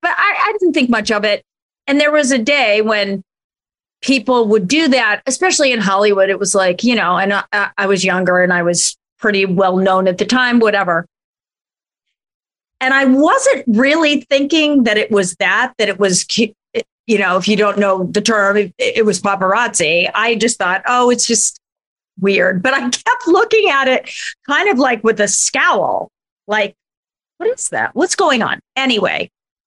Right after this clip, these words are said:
I, I sort of thought maybe that was somebody taking a picture, but then I thought, "No, they don't do <laughs> that with me anymore, right? That's not my thing." A-, anyway, yesterday, a friend of mine, uh,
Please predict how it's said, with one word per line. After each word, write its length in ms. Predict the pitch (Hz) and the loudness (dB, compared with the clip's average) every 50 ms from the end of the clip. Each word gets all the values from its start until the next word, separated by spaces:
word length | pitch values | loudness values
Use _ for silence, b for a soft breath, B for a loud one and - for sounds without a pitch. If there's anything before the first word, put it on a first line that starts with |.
| _ - 294 | _ -10 -6
I, 140 | 269 277 - _ | -6 -6 -6 _
I 140 | - 285 277 277 | -4 -2 -2 -2
sort 400 | 262 - - 359 359 370 381 370 | -2 -2 0 0 2 2 2 0
of 80 | 311 | 0
thought 340 | - 330 302 294 277 277 269 _ _ _ _ _ _ _ _ _ _ - - | -2 0 0 0 0 -2 -4 _ _ _ _ _ _ _ _ _ _ -12 -4
maybe 220 | - 311 330 339 359 | -2 0 0 0 0
that 160 | 262 302 269 | 0 0 0
was 140 | - 269 262 | 0 0 0
somebody 320 | - 254 240 233 226 233 214 | 0 0 0 2 0 0 0
taking 380 | - 220 214 208 208 208 202 | 0 -2 0 0 0 0 0
a 40 | 190 | 0
picture, 380 | 185 214 202 185 - 226 220 214 | 0 -2 -2 -2 0 0 0 0
but 140 | 196 233 233 | 2 0 2
then 80 | 240 | 2
I 180 | 247 240 240 240 | 2 0 0 0
thought, 220 | 240 254 240 240 | -2 -2 -2 0
"No, 160 | 240 269 269 247 | 0 2 2 2
they 120 | 254 254 | 0 0
don't 220 | 233 240 220 226 | 0 0 -2 0
do 140 | 226 208 214 | 0 0 -2
<laughs> 100 | 214 - | 0 -2
that 140 | - 226 - | -4 -2 -2
with 160 | 226 - - - | -4 -6 -4 -2
me 240 | 208 220 220 220 196 | 0 2 2 2 2
anymore, 500 | 202 208 202 190 180 175 - 131 - - - | 0 -2 -4 -4 -6 -6 -6 -6 -4 -4 -2
right? 240 | 214 226 233 240 226 | -2 -2 -2 -2 -2
That's 260 | 233 208 220 - - | -2 -2 -2 -2 -2
not 240 | 214 202 190 - - - | -2 -2 -2 -4 -4 -4
my 140 | 185 180 | -4 -4
thing." 240 | 175 - 170 156 151 - _ B B B B _ _ - | -2 -2 -4 -4 -4 -8 _ B B B B _ _ -8
A-, 200 | 262 - - 359 | -8 -4 -2 -2
anyway, 280 | 370 392 403 349 302 277 | 0 0 2 2 0 0
yesterday, 760 | 262 320 359 415 - - 415 392 339 294 285 285 277 269 - | 0 -2 -2 -2 -2 -2 -2 0 0 0 2 2 0 0 -2
a 120 | 277 269 - - | -4 -8 -6 -4
friend 260 | - 285 285 302 311 | -2 -2 0 0 0
of 120 | 339 320 269 | 0 0 0
mine, 760 | 294 262 254 247 247 240 240 240 240 240 240 240 233 240 240 - | 0 0 2 2 2 2 0 0 0 0 0 0 0 -2 -2 -4
uh, 520 | - 233 214 208 208 208 208 208 202 208 | -4 -2 0 0 0 0 2 0 0 -2